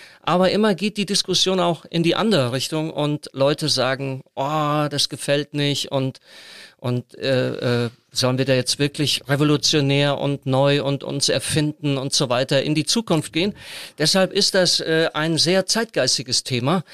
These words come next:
diese enorme Umformungskrise, die wir in unserer Gegenwartskultur erleben, äh, des Glaubens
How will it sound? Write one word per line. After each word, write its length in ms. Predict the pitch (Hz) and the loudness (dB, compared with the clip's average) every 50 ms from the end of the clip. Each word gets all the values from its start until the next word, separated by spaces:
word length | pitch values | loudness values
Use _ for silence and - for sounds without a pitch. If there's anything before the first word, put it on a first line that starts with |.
| - - - - - _ - | -20 -20 -20 -20 -20 _ -6
diese 400 | - 165 165 - 165 165 160 - | -2 0 0 2 2 2 0 0
enorme 600 | - 165 160 160 160 156 160 175 214 247 247 220 | 0 0 2 2 2 2 2 2 4 4 4 2
Umformungskrise, 1120 | 185 214 226 220 - - 160 139 123 120 117 - - - 113 120 120 117 - 139 151 151 139 - _ _ _ - | 2 2 0 -2 0 -2 -2 -2 -2 -2 -4 -4 -6 -6 -6 -6 -4 -2 -2 -2 -2 -4 -6 -10 _ _ _ -6
die 200 | 160 160 170 147 | -2 -2 0 2
wir 420 | 165 160 160 156 156 156 147 - | 2 2 4 4 2 2 0 -2
in 180 | - 160 160 165 | -2 0 0 0
unserer 380 | - 160 160 - 156 147 139 | 2 0 0 0 2 0 0
Gegenwartskultur 880 | 127 123 156 156 160 135 139 135 - - - 147 139 - - 139 139 135 | 0 0 -2 -2 0 0 0 0 0 -2 -2 -2 -4 -4 -2 -2 0 0
erleben, 540 | - 131 117 120 131 143 151 185 208 208 - _ - - - - - - _ - | 0 0 0 0 -2 -2 0 0 -2 -4 -4 _ -18 -20 -20 -20 -20 -20 _ -6
äh, 360 | - 143 139 139 131 131 127 - - | -2 0 2 2 2 2 0 -2 -4
des 160 | 147 139 - | -2 -2 -2
Glaubens 720 | - 139 131 127 135 165 180 202 240 277 269 - - - | 0 0 0 2 2 2 2 2 -2 0 0 0 0 0